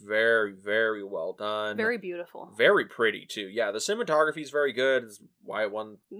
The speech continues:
Speaker 2: An Oscar.
Speaker 1: an Oscar for it. Um, I think, again, like I said before, all the performances are great. All the acting is great. The production is great. I give this, you know, two big, massive thumbs up. Four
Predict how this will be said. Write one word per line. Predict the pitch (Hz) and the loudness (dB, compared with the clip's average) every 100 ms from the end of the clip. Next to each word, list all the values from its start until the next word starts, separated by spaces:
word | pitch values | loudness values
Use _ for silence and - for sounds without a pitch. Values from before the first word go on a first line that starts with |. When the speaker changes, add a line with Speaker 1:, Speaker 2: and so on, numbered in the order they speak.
| 233 | -8
Speaker 2:
An | 240 | -2
Oscar. | 214 202 - 214 | -2 -2 -2 0
Speaker 1:
an | |
Oscar | 220 120 220 | 0 0 -4
for | 101 107 104 104 | -6 -2 0 0
it. | - _ _ _ _ - | -4 _ _ _ _ -4
Um, | 110 110 110 113 - 113 | 0 0 -2 -6 -12 -2
I | 120 123 | 0 0
think, | - 123 113 | -2 -4 -4
again, | 127 139 139 131 - | -4 -2 -4 -10 -8
like | 113 | -4
I | 107 | -4
said | 120 113 | -4 -8
before, | - 127 127 - | -4 -2 -2 -4
all | 113 110 | -6 -6
the | |
performances | - - 117 113 120 113 | -8 -4 -2 -2 -6 -4
are | |
great. | 113 117 117 - _ _ _ _ | 2 2 2 -2 _ _ _ _
All | 101 | -12
the | - | -6
acting | 107 110 - 110 | -2 -2 -4 -8
is | 104 | -6
great. | 117 110 107 _ - | 0 0 -2 _ -20
The | |
production | - 80 - 104 - 113 | -20 -8 -4 -4 -4 -8
is | 104 | -6
great. | 117 110 107 - _ _ _ - | 0 0 0 -4 _ _ _ -4
I | 107 | 0
give | 113 107 | 2 2
this, | 110 107 101 - - - - _ _ _ _ | 2 0 0 -8 -14 -20 -20 _ _ _ _
you | 113 95 | -12 -12
know, | 95 | -12
two | - 123 117 - _ | -8 -6 -6 -10 _
big, | 110 110 107 | -4 -2 -4
massive | 104 104 107 120 104 | -2 0 0 -2 -6
thumbs | 110 107 104 | -6 -6 -4
up. | 104 104 _ _ _ _ _ _ _ | -4 -4 _ _ _ _ _ _ _
Four | 110 110 110 107 | 0 2 2 0